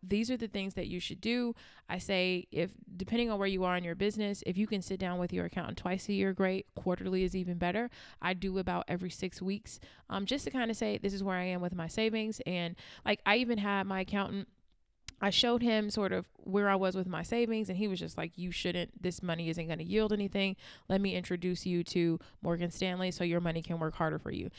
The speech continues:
These are all the kinds of things that you want for your accountant to be able to do. If your accountant <laughs> doesn't do those kinds of things, either ask for those things or find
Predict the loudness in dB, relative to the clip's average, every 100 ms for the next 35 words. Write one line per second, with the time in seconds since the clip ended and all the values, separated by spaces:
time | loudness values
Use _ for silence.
0 | -4 0 0 2 2 4 4 2 -2 -2
1 | -2 -2 -2 -2 -2 -2 -2 -2 -2 -2
2 | -2 -4 -6 -6 -2 -2 -2 -4 0 2
3 | 0 -6 -8 -6 0 2 2 -2 -4 -2
4 | 0 2 4 2 _ -14 -6 0 2 4
5 | 2 2 0 2 2 0 -2 -10 -20 -20
6 | -20 _ _ 4 6 6 4 6 6 4
7 | 2 4 8 6 6 0 -2 -6 -12 -4
8 | -4 -2 0 4 4 2 0